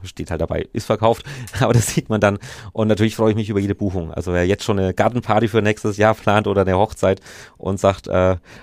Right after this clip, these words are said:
okay, trotz dieses komischen Gesprächs heute hätte ich den gerne als traurig. <laughs>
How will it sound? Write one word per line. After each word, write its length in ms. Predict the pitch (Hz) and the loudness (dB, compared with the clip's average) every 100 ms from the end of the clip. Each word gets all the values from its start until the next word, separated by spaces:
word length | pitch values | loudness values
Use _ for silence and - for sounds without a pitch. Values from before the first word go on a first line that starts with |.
| - | -6
okay, 540 | - 107 120 135 180 190 - | -2 2 4 4 2 0 -4
trotz 320 | - 131 - | 0 0 0
dieses 400 | 135 123 120 - | -2 -2 -4 -2
komischen 460 | 135 127 131 123 | 2 2 2 0
Gesprächs 580 | 123 120 - 117 131 - | -2 -4 2 4 4 2
heute 200 | 131 123 | 2 2
hätte 180 | 117 123 | 2 0
ich 120 | 120 | -2
den 160 | - 117 | -2 2
gerne 280 | 110 120 117 | 2 2 0
als 240 | 113 - | -2 -4
traurig. 380 | 117 117 113 | 0 2 2
<laughs> 60 | 120 | 2